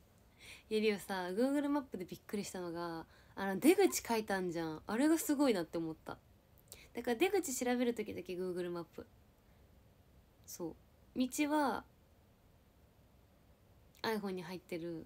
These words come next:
普通のマップ使う。その、駅の出口。そう、駅の出口書いたの本当にすごいと思った。「え？」みたいな。だから何番出口から出たら近いとかさ、わかるじゃん、あれで。「え？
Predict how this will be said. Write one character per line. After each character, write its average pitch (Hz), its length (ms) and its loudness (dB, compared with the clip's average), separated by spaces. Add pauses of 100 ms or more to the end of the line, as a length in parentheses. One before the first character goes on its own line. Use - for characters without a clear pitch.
普 - 60 -20
通 196 160 -8
の 175 80 -4
マ 170 140 -4
ッ - 20 -18 (100)
プ 160 80 -8
使 - 240 -16
う。 156 100 -10 (1400)
そ 208 60 -8
の、 196 320 -8 (640)
駅 247 200 0
の 202 120 2
出 190 100 -4
口。 180 220 -6
そ 294 260 8
う、 233 60 6
駅 320 200 6
の 349 120 10
出 294 100 10
口 285 240 4
書 285 80 4
い 269 80 4
た 247 140 6
の 220 100 2
本 240 200 4
当 277 80 2
に 262 100 2
す 262 100 -2
ご 254 140 6
い 233 40 4
と 214 120 -6
思 180 160 -6
っ - 20 -12
た。 - 240 -10 (640)
「え？」 554 220 2
み 233 100 -4
た 202 80 -4
い 175 60 -6
な。 - 80 -12 (640)
だ 247 100 2
か 233 80 0
ら 233 80 4
何 311 160 6
番 339 160 8
出 349 100 8
口 294 160 4
か 233 120 -2
ら 214 80 0
出 214 100 -2
た 214 100 0
ら 190 60 -4
近 - 260 -6
い 214 80 0
と 185 80 -12
か 180 100 -8
さ、 180 140 -8
わ 185 100 -2
か 269 120 4
る 214 100 6
じ 170 60 0
ゃ 160 60 0
ん、 - 20 -2
あ 160 60 -2
れ 160 100 -2
で。 156 160 -6 (420)
「え？ 415 200 -6